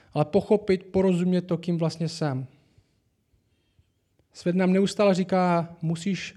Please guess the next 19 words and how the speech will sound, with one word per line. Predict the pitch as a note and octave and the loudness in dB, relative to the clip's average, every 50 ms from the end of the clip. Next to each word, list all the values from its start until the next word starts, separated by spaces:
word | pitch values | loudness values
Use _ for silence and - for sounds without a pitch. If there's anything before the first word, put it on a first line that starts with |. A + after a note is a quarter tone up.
| - _ | -20 _
se | - - D#3+ | -10 -4 -2
někým | D#3+ D#3 D#3 D#3 - E3+ E3 E3 D#3 D#3+ - | 0 0 0 -2 -2 -2 -2 -2 -4 -6 -10
stát. | - - - C#3+ C3 B2 C3+ - - _ _ _ _ _ _ _ _ _ _ _ _ _ _ _ _ _ _ _ _ _ _ _ - | -16 -10 -6 -4 -4 -4 -6 -10 -14 _ _ _ _ _ _ _ _ _ _ _ _ _ _ _ _ _ _ _ _ _ _ _ -4
Tvoje | - F3 F3 D#3+ | 0 2 4 6
hodnota | D3 F3 F3 G3 F#3 F#3+ G3 F3+ | 6 4 4 2 2 2 2 2
závisí | D#3 E3+ E3 E3 E3 F3 F3 - F#3+ F3 | 4 4 4 4 2 0 -2 0 0 2
na | E3+ E3 | 2 2
tom, | E3 E3+ E3 E3 E3 E3 E3 E3 - - _ _ - | 0 0 0 2 2 0 0 -2 -6 -12 _ _ -10
co | - D#3+ | -6 -4
dokážeš, | D3 D#3+ D#3+ E3 F#3 F3+ F3+ F3+ E3+ F#3+ F#3 F3 - | -2 -2 -2 -2 -2 0 0 0 2 0 0 -2 -2
co | - - D#3 | -4 -6 -4
si | - D#3+ | -2 -2
o | D3+ | -2
tobě | D#3 D#3 D#3 | 0 0 0
myslí | D#3 D#3 C#3+ - D3+ | 0 0 -2 -4 -6
druzí, | D3 C#3+ D#3+ F3 F3+ F3 E3 F3 F3+ F3 | -4 0 2 2 2 2 0 0 -2 -2
nebo | F3 E3 D#3 D3 | -2 -2 -2 -2
jak | C#3 C3+ C3+ | -2 -2 -2
vypadáš. | D#3+ D#3+ F3 F3+ E3+ E3+ E3+ F3 F3+ - - - | -2 -2 -2 -2 -2 -2 -4 -6 -8 -12 -14 -20